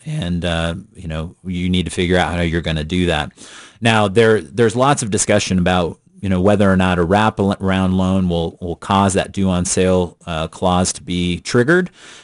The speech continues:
uh, mainly because of the fact that you're still performing your obligations and you still have ownership of that home.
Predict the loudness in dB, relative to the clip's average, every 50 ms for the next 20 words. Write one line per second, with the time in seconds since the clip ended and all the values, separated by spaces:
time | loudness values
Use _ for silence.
0 | -8 -2 0 2 2 2 4 4 4 4 2 2 2 4 2 2 2 0 -2 -2
1 | -2 0 0 -2 -4 0 2 2 2 2 2 0 -4 -4 -2 2 2 2 2 2
2 | 2 4 4 6 6 6 4 4 2 0 -2 -2 -2 -2 0 0 2 2 4 4
3 | 4 4 2 2 0 -2 -2 0 2 4 4 4 4 4 2 0 0 -2 0 0
4 | 0 0 0 -2 -4 -2 -2 0 0 2 2 2 2 0 0 0 0 0 0 -2
5 | -4 -2 -2 -2 -2 -2 -2 -2 -4 -6 -6 -8 -8 -6 -6 -6 -6 -6 -4 -2
6 | 0 0 0 0 0 -4 -6